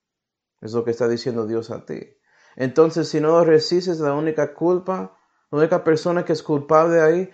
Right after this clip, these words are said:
es usted mismo. Versículo trece. Antes dará también salida con la tentación para que la podáis llevar. Y Dios promete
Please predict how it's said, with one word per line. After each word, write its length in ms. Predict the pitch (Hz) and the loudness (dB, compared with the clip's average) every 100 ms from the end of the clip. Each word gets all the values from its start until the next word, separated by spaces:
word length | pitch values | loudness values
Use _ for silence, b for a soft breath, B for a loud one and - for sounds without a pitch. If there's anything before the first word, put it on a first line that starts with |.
| b | b
es 200 | b 117 | b -6
usted 260 | 131 - 113 | -6 -4 -4
mismo. 360 | 107 139 - _ _ _ _ _ _ _ _ _ _ _ _ _ _ _ | -4 -10 -12 _ _ _ _ _ _ _ _ _ _ _ _ _ _ _
Versículo 340 | - 107 117 104 | -12 -6 -4 -4
trece. 400 | - 104 - 143 _ _ _ _ _ _ B B B B | -6 -10 -10 -20 _ _ _ _ _ _ B B B B
Antes 520 | 156 185 208 208 196 | 4 6 6 4 6
dará 300 | 185 175 180 | 6 8 6
también 480 | 185 165 156 165 180 | 4 2 2 2 0
salida 580 | 170 165 147 165 190 190 | 2 4 6 4 4 2
con 140 | 175 | 0
la 140 | 151 143 | 0 0
tentación 800 | 156 139 123 117 156 165 98 - B B | -2 0 -2 -2 -2 -2 -2 -8 B B
para 260 | - 139 135 | 2 4 4
que 120 | 147 | 2
la 260 | 127 120 117 | 4 2 0
podáis 800 | 107 104 117 151 156 - - - _ | -4 2 2 2 -4 -8 -20 -20 _
llevar. 800 | 120 107 113 104 113 120 95 - _ _ _ _ _ _ _ _ _ | -20 -10 -6 -4 -4 -4 -8 -16 _ _ _ _ _ _ _ _ _
Y 120 | - 120 | -8 -6
Dios 400 | 113 135 151 151 | -2 0 0 -4
promete 920 | - 139 127 143 156 156 120 110 | -4 -2 -2 0 0 -2 -6 -6